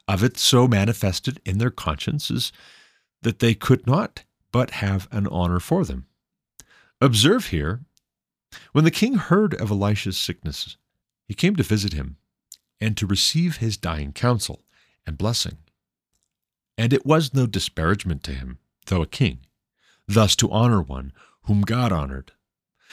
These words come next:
Note, it may turn much to our spiritual advantage to attend the sick beds and death beds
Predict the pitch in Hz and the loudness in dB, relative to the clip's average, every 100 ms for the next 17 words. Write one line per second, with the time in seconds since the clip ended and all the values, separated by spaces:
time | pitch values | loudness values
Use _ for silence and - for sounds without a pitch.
0 | - _ _ 110 156 165 - - _ _ | -20 _ _ 2 4 2 -6 -12 _ _
1 | _ 135 - 143 131 - - 214 147 87 | _ -2 2 2 2 2 2 2 2 0
2 | - - - - 104 - - 101 - 98 | -4 -8 -8 -6 -6 -4 -2 -2 -2 -10
3 | - 90 - 147 185 - - - _ _ | -8 -8 -2 0 -2 -6 -16 -20 _ _
4 | _ _ - 120 - - 139 143 120 95 | _ _ -4 -2 -2 -2 0 0 -2 -2
5 | 98 - - - 76 73 - _ _ _ | -4 -4 -8 -6 -6 -6 -12 _ _ _
6 | _ _ - 101 123 101 - _ 76 71 | _ _ -2 0 4 2 0 _ -6 -6
7 | - - | -10 -12